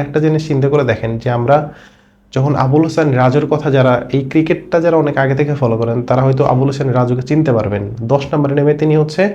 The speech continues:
সেঞ্চুরি করলেন, এর পরের সিরিজে তাকে হচ্ছে ওডিআইতে অভিষেক করানো হলো, তার পরের সিরিজে তাকে হচ্ছে টি টোয়েন্টি ফরম্যাটে অভিষেক করানো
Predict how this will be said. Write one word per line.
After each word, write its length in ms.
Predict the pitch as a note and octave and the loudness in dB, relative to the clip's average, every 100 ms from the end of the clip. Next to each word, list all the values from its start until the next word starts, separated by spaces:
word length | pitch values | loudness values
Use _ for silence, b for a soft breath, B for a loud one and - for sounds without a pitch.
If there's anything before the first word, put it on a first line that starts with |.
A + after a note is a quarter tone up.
| - B B _ | -8 B B _
সেঞ্চুরি 340 | - D3 E3+ D#3+ | 0 2 2 2
করলেন, 260 | A#2+ G#2+ G#2 - b b b b b | 2 0 -2 -6 b b b b b
এর 80 | C#3+ C#3+ | 2 4
পরের 240 | D3+ D#3+ D#3+ | 2 2 2
সিরিজে 320 | F#3 F3+ F#3 F3 | 2 2 2 0
তাকে 180 | D#3+ D#3 | 0 0
হচ্ছে 240 | D#3+ D#3+ - E3+ | -2 -2 -2 2
ওডিআইতে 360 | C#3+ D3 D3 D#3+ D3+ C#3 - - C#3+ | 2 2 2 2 2 0 -8 -4 -2
অভিষেক 240 | C#3 D#3+ - | 0 -2 0
করানো 220 | D#3 D#3+ D#3+ | 2 2 0
হলো, 120 | F3 F3 | 0 0
তার 120 | D#3 D3+ | 0 2
পরের 200 | D3 D3 | 2 2
সিরিজে 220 | E3 D#3+ E3 | 0 0 -2
তাকে 160 | D3 C#3+ | -2 -2
হচ্ছে 220 | C#3+ - G3 A3+ b b b _ _ _ _ - | -4 -4 -4 -4 b b b _ _ _ _ -4
টি 80 | E3+ | 0
টোয়েন্টি 240 | F#3+ F#3+ G3 | 2 2 2
ফরম্যাটে 380 | D#3+ C#3+ C#3+ F3+ F#3+ | 2 2 4 2 2
অভিষেক 240 | C#3 C3+ - | 0 0 -2
করানো 200 | A#2+ A2 | -2 -2